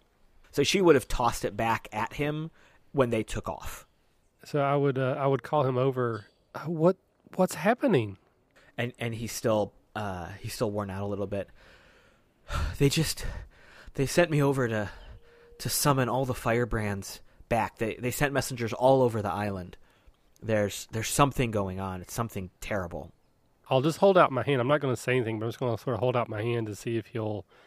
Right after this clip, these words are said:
Speaker 2: like, you know, instinctively just hand me what he has.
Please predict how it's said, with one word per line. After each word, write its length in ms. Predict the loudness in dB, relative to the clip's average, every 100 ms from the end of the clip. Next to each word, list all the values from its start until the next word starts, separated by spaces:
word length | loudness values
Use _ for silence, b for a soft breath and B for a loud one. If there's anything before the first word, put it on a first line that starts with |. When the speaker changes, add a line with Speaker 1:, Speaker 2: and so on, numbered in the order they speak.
| b b b _
Speaker 2:
like, 240 | -6 -6 -6
you 200 | -6 -4
know, 240 | -2 -4 -4
instinctively 720 | -4 0 2 2 0 0 -2
just 200 | -2 -6
hand 280 | -2 0 0
me 100 | -2
what 220 | -2 -4
he 140 | -4 -8
has. 440 | -8 -10 -12 -18